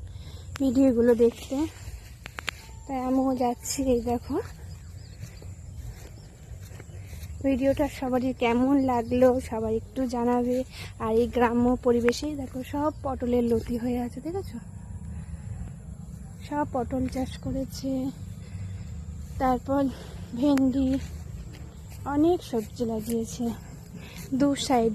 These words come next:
দিয়ে। আর আমি এই দেখো এই আলের মধ্যে দিয়ে দিয়ে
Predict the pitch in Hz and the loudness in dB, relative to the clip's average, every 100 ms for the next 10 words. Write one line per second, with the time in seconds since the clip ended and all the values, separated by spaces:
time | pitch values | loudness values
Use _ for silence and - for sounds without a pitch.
0 | 214 - 233 226 220 - - - - - | 0 2 6 6 4 -2 -10 -10 -10 -12
1 | - - 233 233 247 262 240 226 240 262 | -12 -4 2 4 6 8 6 6 0 2
2 | 233 202 226 233 240 233 247 233 262 247 | 2 4 6 6 6 2 0 -2 -2 -2